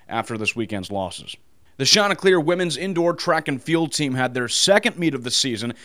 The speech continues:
in Lynchburg, Virginia for the Liberty Invite Invitational. The Chants competed in three days of action, with Melissa Jefferson standing out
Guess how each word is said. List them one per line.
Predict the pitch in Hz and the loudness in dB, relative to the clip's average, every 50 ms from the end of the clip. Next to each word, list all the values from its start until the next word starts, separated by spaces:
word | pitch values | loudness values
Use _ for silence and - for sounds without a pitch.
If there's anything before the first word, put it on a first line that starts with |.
| - - - | -18 -10 -4
in | 120 127 127 120 | -4 -2 -2 0
Lynchburg, | 120 147 156 - - - 151 143 139 113 | -2 -2 -2 -2 -2 2 2 2 2 2
Virginia | 113 131 131 120 110 139 147 147 147 127 | 0 0 0 2 2 0 2 0 0 -4
for | - 139 | -4 -4
the | 120 113 | -4 -4
Liberty | 110 117 139 151 147 156 151 143 139 - | -4 -2 -2 -2 -2 0 -2 -2 -2 -4
Invite | 139 143 147 131 113 123 120 120 110 - | -4 -6 -4 -2 0 0 0 0 0 -4
Invitational. | 151 135 127 113 120 110 - - 151 160 143 - 139 120 101 85 - - - - - - - - - | -6 -4 -4 -2 -4 -4 -4 -4 -4 -2 -2 0 0 -2 -4 -4 -8 -16 -20 -20 -20 -20 -20 -10 -6
The | 123 120 | -4 -2
Chants | - - 160 160 160 - | 0 0 0 -2 -2 -2
competed | - 147 131 - 147 151 147 143 135 127 | -4 -4 -2 0 0 0 0 0 -2 -2
in | 127 123 107 | -2 -4 -4
three | - - 131 151 208 240 208 | -4 -4 0 0 2 2 4
days | 151 151 131 113 101 98 | 6 6 4 4 2 -2
of | 101 104 | 0 2
action, | 120 120 120 - - 131 120 | 2 2 2 0 -2 -6 -6
with | 110 104 | -6 -8
Melissa | 104 104 107 123 139 - - 117 | -8 -6 -6 -4 -4 -4 -4 -4
Jefferson | 104 113 127 127 127 135 120 - 135 127 | -2 0 0 0 0 -2 -6 -4 -6 -4
standing | 117 - - 131 131 135 127 120 120 | -6 -6 -4 -4 -4 -4 -2 -2 0
out | 120 120 127 127 | 0 0 0 0